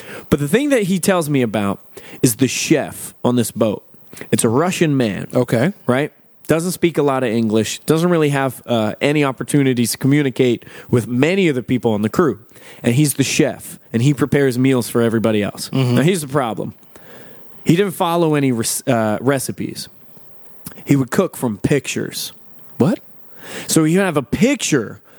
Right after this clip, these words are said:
Speaker 1: of the item that he was aiming to make,
Speaker 2: <laughs> Oh.
Speaker 1: and based on the picture, he's just like, "Make that."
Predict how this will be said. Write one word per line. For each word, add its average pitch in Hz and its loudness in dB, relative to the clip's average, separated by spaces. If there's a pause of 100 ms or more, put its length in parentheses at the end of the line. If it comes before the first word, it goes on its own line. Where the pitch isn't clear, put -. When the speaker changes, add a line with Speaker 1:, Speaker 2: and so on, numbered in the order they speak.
(220)
Speaker 1:
of 139 -2
the 143 0
item 135 0
that 127 0
he 123 2
was 101 0 (200)
aiming 196 0
to - -4
make, 95 -2
Speaker 2:
<laughs> - -6
Oh. - 0 (240)
Speaker 1:
and 147 0
based 247 0
on 196 2
the 151 2
picture, 123 0 (300)
he's 160 2
just 143 -2
like, 127 0
"Make 113 -2
that." 90 -4